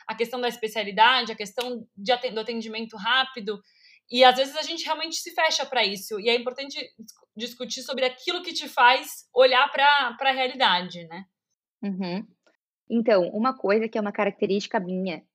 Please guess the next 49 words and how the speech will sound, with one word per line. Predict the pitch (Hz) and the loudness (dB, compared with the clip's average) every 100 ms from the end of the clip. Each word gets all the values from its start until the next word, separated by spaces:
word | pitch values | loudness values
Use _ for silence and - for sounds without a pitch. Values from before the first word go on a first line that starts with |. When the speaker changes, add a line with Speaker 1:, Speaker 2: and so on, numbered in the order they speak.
| _ | _
Speaker 2:
que | - | -4
eu | 196 | -4
sempre | 202 196 196 | -2 -4 -4
tive, | 190 185 185 180 | -6 -6 -4 -4
que | 185 | -4
eu | 175 | -2
acho | 170 175 - | -2 -2 -8
que | 185 | -14
foi | - 180 180 180 | -8 -2 -2 -2
o | 180 | -8
principal | - 208 262 - 220 185 170 202 - _ | -4 -4 -4 -8 -6 0 2 0 -6 _
que | 170 | -10
me, | 165 160 151 | -8 -10 -10
que | - | -8
me | 180 | -2
levou | 170 160 165 | -2 0 -2
pra | 165 175 | 0 -2
esse | 165 | -2
caminho, | - 165 160 196 - | -6 -8 -6 -4 -4
é | |
que | 196 | -4
eu | 226 | -4
sou | 226 | -4
muito | 214 202 214 - | -2 -2 -2 -2
inquieta. | 220 - 185 135 - - _ _ _ _ _ _ - _ - | -6 0 2 2 -4 -20 _ _ _ _ _ _ -20 _ -8
Então, | 185 190 185 196 196 | -2 2 2 2 -2
eu | - 208 | 0 2
não | 233 | 2
me | 233 | -2
conformo | 233 262 269 - 233 202 196 175 151 _ _ _ | 0 -2 -2 2 4 4 2 -4 -12 _ _ _
com | - | -12
as | 185 185 | -10 -10
coisas, | - 180 170 165 156 | -6 -4 -4 -8 -14
assim. | - 165 - | -16 -18 -6
Isso | 202 226 | -6 -4
já | 247 254 | -4 -4
me | 233 | -2
levou, | 220 190 208 | -4 -2 -2
às | 220 | -2
vezes, | 190 202 | -2 -4
a | 214 | -4
tomar | 214 208 | -4 -4
algumas | 202 214 | -4 -6
decisões | 185 196 196 208 196 | -6 -8 -8 -8 -4
impulsivas | 220 220 226 220 233 233 175 170 | -6 -4 -8 -4 -2 0 0 -2
até | 160 151 151 - _ _ _ | -4 -4 -6 -8 _ _ _
na | 180 | -6
minha | 180 170 | -4 -4
vida. | 165 165 143 | -4 -4 -4